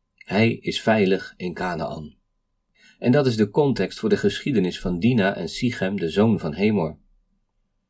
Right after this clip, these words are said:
Genesis vierendertig bestaat uit vier blokken. Elk van deze blokken vormt een chiasme, waarvan de kern aangeeft waar het om draait. Vers één tot negen, het eerste deel, gaat over Dina en Sichem.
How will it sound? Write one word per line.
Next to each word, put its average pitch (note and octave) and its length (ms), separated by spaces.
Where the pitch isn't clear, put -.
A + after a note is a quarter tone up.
Genesis D#2+ 540
vierendertig G2 600
bestaat F2+ 380
uit D#2 120
vier A#2 240
blokken. D#2+ 480
Elk D3+ 260
van B2+ 140
deze A2+ 280
blokken A2 340
vormt G#2 320
een F2+ 80
chiasme, D#2 580
waarvan F2+ 540
de - 180
kern A#2 380
aangeeft G#2+ 600
waar G2 160
het D#2+ 120
om G2 160
draait. - 480
Vers D2+ 220
één G#2 220
tot E2 180
negen, G2+ 560
het - 120
eerste G2 360
deel, G#2+ 440
gaat - 220
over F#2 500
Dina G2 360
en F2 140
Sichem. G#2 560